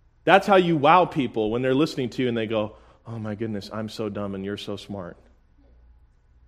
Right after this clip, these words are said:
We have to be careful. Jesus says you have to have faith like a little child.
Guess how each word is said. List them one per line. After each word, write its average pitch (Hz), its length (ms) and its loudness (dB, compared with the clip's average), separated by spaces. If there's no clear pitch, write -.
We 151 120 0
have 233 160 0
to 247 40 -8
be 240 120 -4
careful. 202 640 -4
Jesus 240 280 -2
says 202 240 2
you 196 60 4
have 185 140 4
to 180 80 0
have 156 100 0
faith 156 240 -2
like 139 100 0
a 135 40 -2
little 131 200 0
child. 110 380 -4